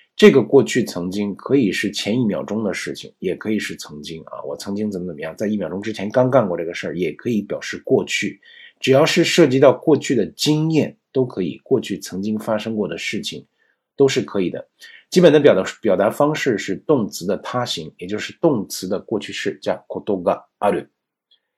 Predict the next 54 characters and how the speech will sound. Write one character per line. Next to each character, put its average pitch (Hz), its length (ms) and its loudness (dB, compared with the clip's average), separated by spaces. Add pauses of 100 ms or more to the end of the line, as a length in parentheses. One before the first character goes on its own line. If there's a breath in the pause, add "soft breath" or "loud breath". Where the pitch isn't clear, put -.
(220)
例 151 120 6
十 139 140 8
二、 120 240 6 (300)
私 143 400 2
は 127 320 6 (440 soft breath)
子 151 120 6
供 180 280 10
の 175 120 8
時 151 140 0
代、 120 280 0 (1080)
え 117 160 2
ー、 113 40 -2
子 147 140 -2
供 175 240 6
の 165 100 6
時、 151 360 -2
北 147 300 -4 (100)
海 170 220 4
道 98 120 -2
に 82 120 -8
住 143 240 -4
ん 117 80 -2
で 104 80 -2
い - 80 -8
た - 200 -6
こ 90 140 -6
と 104 100 -4
が 101 260 0
あ 98 120 0
る。 - 160 -6 (240)
我 104 140 -6
在 117 340 2
小 - 200 -4
的 107 100 -2
时 95 140 -4
候 82 200 -2
曾 101 180 -10
经 113 220 -4
在 92 320 2 (100)
北 101 140 -4
海 - 200 -6
道 87 200 0
住 117 240 0
过 87 160 -2
那 85 80 -6
么 76 140 -10
一 67 100 -10
段 76 200 -6
时 71 240 -12
间 92 260 -6
啊。 - 220 -20 (760 soft breath)
例 147 100 4
十 131 120 2
三、 135 360 4